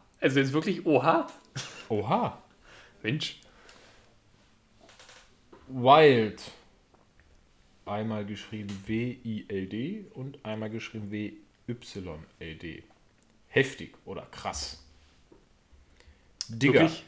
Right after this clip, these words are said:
Speaker 1: Im Ernst? Krass und Digga? So, die zweitausender haben angerufen und möchten gerne ihre Wörter, ihre, ihre Jugendwörter <laughs> wieder haben, so, ne?
Speaker 2: Richtig.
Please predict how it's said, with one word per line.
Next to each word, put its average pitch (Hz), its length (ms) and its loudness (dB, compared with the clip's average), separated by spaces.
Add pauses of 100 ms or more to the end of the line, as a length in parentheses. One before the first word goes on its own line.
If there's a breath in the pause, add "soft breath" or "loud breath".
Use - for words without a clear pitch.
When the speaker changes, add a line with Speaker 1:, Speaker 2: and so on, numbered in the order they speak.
Speaker 1:
Im 127 120 -6
Ernst? 131 420 -6 (240)
Krass - 300 2
und 143 180 -4
Digga? 131 320 -2 (840 soft breath)
So, 123 120 0
die 117 180 -6
zweitausender 131 560 4
haben 110 140 0
angerufen 123 440 -2
und 113 60 -2
möchten 113 240 -2
gerne 117 180 0
ihre 123 200 -4
Wörter, 120 280 2
ihre, 131 280 -4
ihre 135 180 -2
Jugendwörter 131 500 4
<laughs> - 80 2
wieder 185 220 6
haben, 165 160 6
so, 143 100 2
ne? 196 280 6
Speaker 2:
Richtig. 113 420 -2